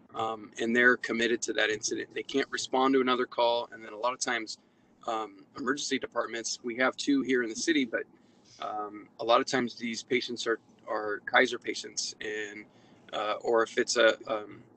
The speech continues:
a child, they get transported to Children's Hospital. So they're being, these ambulances are being pulled out of the city.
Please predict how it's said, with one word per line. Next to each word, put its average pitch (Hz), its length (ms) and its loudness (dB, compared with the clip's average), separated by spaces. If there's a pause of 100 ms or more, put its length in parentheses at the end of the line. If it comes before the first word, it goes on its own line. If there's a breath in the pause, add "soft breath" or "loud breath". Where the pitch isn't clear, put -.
(400)
a - 40 -8
child, 127 480 4
they 110 80 -12
get - 180 -8
transported 113 540 -6
to 104 60 -20
Children's 123 400 -2
Hospital. 120 440 -2
So - 160 -8
they're 110 100 -8
being, 120 320 -2 (400 soft breath)
these 120 120 -6
ambulances 131 460 2
are 117 80 -2
being 120 160 0
pulled 120 320 -6 (100)
out 120 200 2
of 107 100 -10
the 107 60 -16
city. - 340 -6